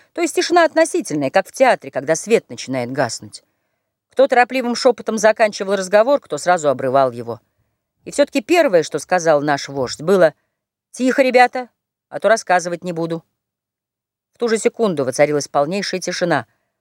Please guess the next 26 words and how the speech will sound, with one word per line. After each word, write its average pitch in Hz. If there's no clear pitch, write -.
так 175
что -
вождю 190
только 208
и 202
оставалось 196
сесть -
на 180
место 226
и 143
приготовиться 160
к -
рассказу. 131
Усевшись, 214
он 190
вынул 226
носовой 175
платок 185
и -
тщательно 156
высморкал 151
сначала 175
одну 196
ноздрю, 143
потом 180
другую. 160